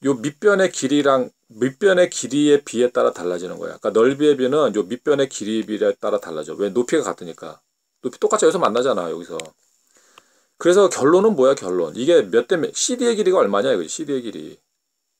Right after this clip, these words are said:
씨디. 그럼 요 공식 있지? 이, 이, 이걸 이제 공식을 암기해야지, 암기. 공식. 암기하면 요거지. 이거. 십이 대 팔은, 그치?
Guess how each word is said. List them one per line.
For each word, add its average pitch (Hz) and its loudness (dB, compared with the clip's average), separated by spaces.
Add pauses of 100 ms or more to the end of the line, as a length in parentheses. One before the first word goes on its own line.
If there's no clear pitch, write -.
(540)
씨디. 101 -16 (380)
그럼 165 -2
요 185 6
공식 160 0
있지? 101 -2 (1500)
이, 120 -4
이, 123 -4
이걸 165 4
이제 147 2
공식을 147 0
암기해야지, 110 -2
암기. 80 -10 (480)
공식. - -20 (260)
암기하면 110 -4
요거지. 87 -10 (720)
이거. - -20 (1300)
십이 101 -8
대 98 0 (1500)
팔은, 98 -4 (440)
그치? 107 -10